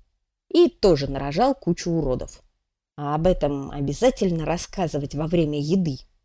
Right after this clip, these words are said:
поинтересовался Шамбамбукли. «Да ты слушай!» Его дети собрались, пришили папашу и расчленили его. Из волос сделали деревья и траву,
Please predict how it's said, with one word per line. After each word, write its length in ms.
поинтересовался 880
Шамбамбукли. 840
«Да 220
ты 300
слушай!» 1120
Его 380
дети 680
собрались, 1040
пришили 600
папашу 800
и 160
расчленили 840
его. 440
Из 200
волос 480
сделали 680
деревья 720
и 40
траву, 600